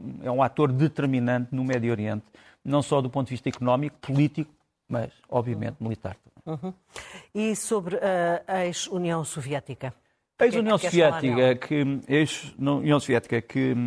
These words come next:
Speaker 1: que Deus tenha, eh, Deus tenha não, porque a União Soviética era, era agnóstica, aparentemente, achava que a religião era o ópio do povo,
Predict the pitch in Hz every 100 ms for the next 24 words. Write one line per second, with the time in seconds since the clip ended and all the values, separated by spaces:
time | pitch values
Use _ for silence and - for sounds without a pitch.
0 | 117 113 117 - - _ 117 127 123 -
1 | 156 175 185 - _ _ _ - 131 135
2 | 131 127 127 123 113 110 101 107 101 113
3 | - 131 131 135 117 - 113 117 110 -
4 | 120 113 - 113 104 104 98 _ - _
5 | _ 113 107 110 - 113 _ _ - 113
6 | 131 143 156 - 143 131 - 120 - 123
7 | 139 139 117 120 113 - 113 120 104 120
8 | 117 117 123 120 131 123 - 143 147